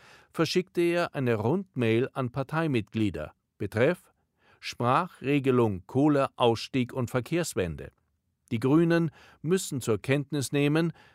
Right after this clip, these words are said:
dass sie das Enddatum für den Verbrennungsmotor nicht als einzige Partei durchsetzen könnten, schrieb Kellner. Das sei nur realistisch.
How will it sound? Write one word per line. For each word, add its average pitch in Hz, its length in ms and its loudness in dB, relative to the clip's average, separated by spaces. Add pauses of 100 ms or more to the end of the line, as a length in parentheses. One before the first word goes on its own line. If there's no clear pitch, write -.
(140)
dass 139 240 2
sie 127 120 -2
das - 320 0
Enddatum 127 920 -2
für 104 160 -4
den 95 180 -4
Verbrennungsmotor 131 1040 2 (260)
nicht - 520 -4
als 139 260 -4 (120)
einzige 131 600 -2
Partei 120 540 2
durchsetzen 123 640 -2
könnten, 104 560 -2
schrieb 127 320 -2
Kellner. 98 420 0 (320)
Das 151 400 -2 (160)
sei 107 300 0
nur 120 480 2 (180)
realistisch. 113 960 -2